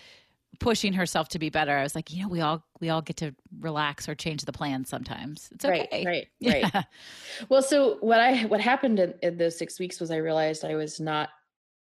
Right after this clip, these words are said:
Speaker 2: just a cellist, that I was a
Speaker 1: Yeah.
Speaker 2: musician, and that I
Speaker 1: Yeah.
Speaker 2: wasn't just a musician, I was a songwriter.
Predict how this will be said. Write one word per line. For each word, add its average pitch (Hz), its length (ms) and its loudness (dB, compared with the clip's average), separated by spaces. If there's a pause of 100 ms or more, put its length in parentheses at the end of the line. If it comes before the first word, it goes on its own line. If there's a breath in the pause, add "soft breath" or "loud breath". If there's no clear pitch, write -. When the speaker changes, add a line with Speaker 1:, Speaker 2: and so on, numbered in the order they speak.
(140)
Speaker 2:
just 151 320 -6
a 160 40 -10
cellist, 165 760 -6
that 156 140 -6
I 160 100 -4
was 156 200 -2
a 156 60 -4
Speaker 1:
Yeah. 156 60 -4
Speaker 2:
musician, 180 760 -6
and 160 160 -4
that 160 100 2
I 165 60 2
Speaker 1:
Yeah. 160 40 0
Speaker 2:
wasn't 160 380 -2
just 156 240 -12
a 160 40 -4
musician, 151 540 -6
I 160 100 -2
was 143 180 -2
a 147 40 -6
songwriter. 156 680 -4